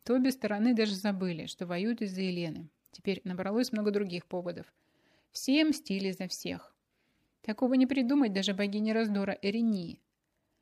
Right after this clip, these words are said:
Арес ходил, потирая руки. Он очень любил кровавую и жестокую бойню, какой и стала война между ахейцами и троянцами. С утра всё началось снова.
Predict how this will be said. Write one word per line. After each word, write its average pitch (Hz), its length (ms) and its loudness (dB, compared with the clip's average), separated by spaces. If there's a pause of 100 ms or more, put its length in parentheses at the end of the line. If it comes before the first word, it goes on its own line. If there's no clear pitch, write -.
(140)
Арес 240 360 -2
ходил, 247 380 2
потирая 233 540 0
руки. 208 540 -4
Он 311 160 2
очень 208 280 -2
любил 175 260 -4
кровавую 214 560 -2
и 180 60 -4
жестокую 175 500 -10
бойню, 208 520 -4 (140)
какой 285 340 -2
и - 20 2
стала 208 320 -2
война 185 320 -4
между 190 320 -4
ахейцами 202 580 -6
и 185 200 -8
троянцами. - 800 -12 (1400)
С - 140 -10
утра 277 480 4
всё 226 320 -4
началось 190 520 -2
снова. 165 480 -8